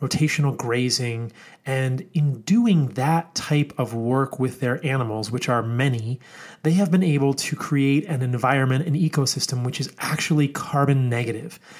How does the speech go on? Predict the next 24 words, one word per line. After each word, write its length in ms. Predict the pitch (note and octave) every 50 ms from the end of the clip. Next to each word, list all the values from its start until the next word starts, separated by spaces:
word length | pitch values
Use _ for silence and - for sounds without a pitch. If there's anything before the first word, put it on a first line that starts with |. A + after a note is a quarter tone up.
| - - - - -
They 80 | - D3+
had 160 | C3 D3+ D3+
a 60 | C#3+
life 280 | C3 C3 D3+ E3 E3+ E3+
cycle 320 | - - E3 D#3 E3 D3
analysis 500 | D3 C3+ C#3 C3+ C3+ C3+ - - C#3 -
done 320 | - C#3+ C#3 C3+ C3 C3 C3
through 440 | C3+ - - B2+ A#2+ A#2+ A#2+ A#2+
the 100 | A#2 A#2+
University 440 | B2 B2 B2 A#2+ B2 A#2+ - B2 A#2+
of 80 | A#2 A#2
Colorado, 760 | - - A#2 A2 A2 A2+ C3+ D3 D#3 D3+ D3+ D3+ D3+ C#3+ - - - - - - - - - - _ _ -
and 480 | B2 B2+ B2+ B2+ B2+ B2+ B2+ B2 B2 -
the 160 | - D#3 B2+
scientists 640 | - - D3 E3 D#3+ D#3 D#3 D3+ D3 - - - -
who 160 | - - C#3
looked 460 | B2+ B2+ B2 C3 E3 F3+ F3 F3+ -
at 220 | - C3 C3 C3+
their 180 | - C#3 B2 A#2+
carbon 640 | - - - - - D#3+ D#3+ D#3 D3 D3+ D3 D3 D3
and 180 | - C#3 B2+
greenhouse 380 | B2+ - C#3+ C#3+ B2+ C3+ C3 -
gas 240 | - C#3+ C3 - -
emissions 440 | B2+ C3 C3 - C3 B2 - -